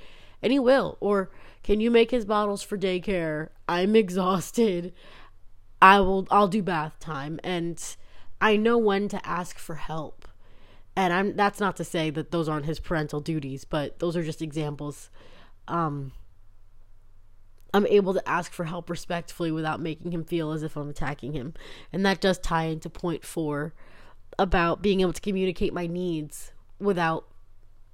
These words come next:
attacking or insulting my partner. So those are my five different ways that I'm able to prioritize my peace while still remaining present in my place of work and at home.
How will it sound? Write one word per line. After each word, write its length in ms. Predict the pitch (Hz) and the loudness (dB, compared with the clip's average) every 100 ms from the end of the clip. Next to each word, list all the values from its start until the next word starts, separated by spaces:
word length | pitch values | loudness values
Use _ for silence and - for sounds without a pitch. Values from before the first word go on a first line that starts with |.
| - | -8
attacking 840 | 196 - 180 180 - 165 151 147 - - - - - | -6 0 2 2 2 -4 -4 -6 -10 -18 -20 -20 -8
or 540 | - 180 170 156 147 139 - - - - 220 | 0 2 2 0 -2 -6 -16 -20 -20 -2 -2
insulting 600 | 196 - 202 170 175 151 | 0 2 2 2 -4 -4
my 120 | 147 | -4
partner. 480 | - 165 - - - - - - - - - - - - - - - - - - - - | 0 -2 -2 -12 -14 -16 -12 -8 -6 -6 -6 -6 -8 -12 -16 -18 -18 -18 -20 -20 -20 -18
So 420 | - 233 208 202 - - | 2 6 6 4 -4 4
those 240 | 233 254 | 6 8
are 80 | 285 | 4
my 540 | 302 294 277 269 269 - - - - - - | 4 4 4 2 -2 -8 -20 -20 -20 -20 0
five 720 | - 202 196 202 226 - - - - - - - - | 8 10 10 6 2 0 -16 -20 -20 -20 -20 -20 -8
different 380 | - 233 247 208 | -2 2 2 4
ways 680 | 208 202 190 190 220 - - - | 6 8 8 4 0 -6 -12 2
that 140 | 185 | 4
I'm 140 | 185 | 6
able 200 | 190 190 | 4 0
to 100 | 190 | -2
prioritize 800 | 214 202 185 190 190 180 180 180 | -4 -2 0 0 -2 -2 -2 0
my 180 | 180 175 170 | 0 -2 -2
peace 320 | - 196 - | -6 -2 0
while 120 | 170 | 0
still 280 | - 202 180 | 0 -2 0
remaining 380 | 180 185 170 160 | 0 -2 -2 -4
present 480 | - 170 165 220 | 0 0 2 0
in 140 | - 190 | 0 -2
my 140 | 170 | -2
place 320 | 165 180 170 | -2 -4 -4
of 160 | 170 147 | -6 -6
work 240 | 160 180 - | -4 -4 -4
and 160 | 175 | -6
at 100 | 170 | -6
home. 520 | - 175 160 202 254 | -6 -2 0 0 -2